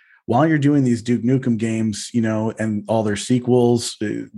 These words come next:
Duke Nukem sixty-four, Nuclear Winter, Life's a Beach, uh, Time to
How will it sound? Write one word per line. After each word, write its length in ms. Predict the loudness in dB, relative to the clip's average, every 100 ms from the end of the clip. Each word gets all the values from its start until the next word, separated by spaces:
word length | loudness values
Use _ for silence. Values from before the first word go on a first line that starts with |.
| -4
Duke 160 | -2 0
Nukem 240 | -2 -2
sixty-four, 600 | -4 -6 -8 -2 2 4
Nuclear 420 | 2 2 0 0 0
Winter, 380 | 2 2 0
Life's 300 | 0 -4 -6
a 60 | -6
Beach, 500 | -4 -4 -4 -8 -8
uh, 260 | -8 -8 -10
Time 240 | -6 -6
to 100 | -6